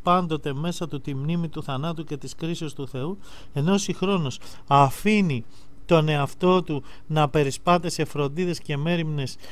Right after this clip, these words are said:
υλικές, ομοιάζει με εκείνον που ενώ κολυμβά θέλει ταυτόχρονα να χτυπά παλαμάκια.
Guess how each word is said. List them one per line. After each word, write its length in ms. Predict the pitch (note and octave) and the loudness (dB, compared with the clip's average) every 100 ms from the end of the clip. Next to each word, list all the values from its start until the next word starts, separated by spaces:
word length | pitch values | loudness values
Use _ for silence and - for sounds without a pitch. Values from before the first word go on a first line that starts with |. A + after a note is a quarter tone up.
| - | -8
υλικές, 640 | - C#3 C3 B2 F#3 G#3+ F#3 | 0 2 0 2 2 2 2
ομοιάζει 560 | D3+ C#3+ E3 G3 D#3+ | 0 2 4 4 2
με 160 | D3+ D3 | -2 0
εκείνον 460 | C#3+ C3+ F#3+ D#3+ | -2 0 0 0
που 100 | C#3+ | 0
ενώ 280 | C#3 D3+ F3+ | 0 2 0
κολυμβά 560 | F3 D3 C3 C3 F#3+ G3+ | 0 0 0 0 0 0
θέλει 280 | G3+ G3 F3 | 0 -2 0
ταυτόχρονα 640 | D3+ C3 - G3+ G#3+ G3+ | -4 -4 -2 -2 -2 -2
να 160 | F3+ D3+ | -2 -4
χτυπά 360 | - C#3+ G3+ | -4 -2 -2
παλαμάκια. 580 | G3 F#3 F3+ F3 C3 - | 0 0 0 0 -2 -6